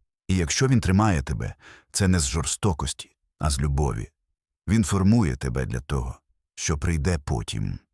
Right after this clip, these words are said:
Бо інколи ми хочемо благословення, але не готові його понести.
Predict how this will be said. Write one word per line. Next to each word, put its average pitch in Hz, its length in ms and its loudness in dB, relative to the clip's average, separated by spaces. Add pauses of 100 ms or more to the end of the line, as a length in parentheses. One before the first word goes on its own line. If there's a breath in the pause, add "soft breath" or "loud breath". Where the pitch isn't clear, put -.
(520)
Бо - 180 4
інколи 139 440 2
ми 92 120 4
хочемо 135 420 0
благословення, 113 1160 2 (400 loud breath)
але 117 240 4
не 123 100 4
готові 113 480 2
його 82 260 2
понести. 107 720 0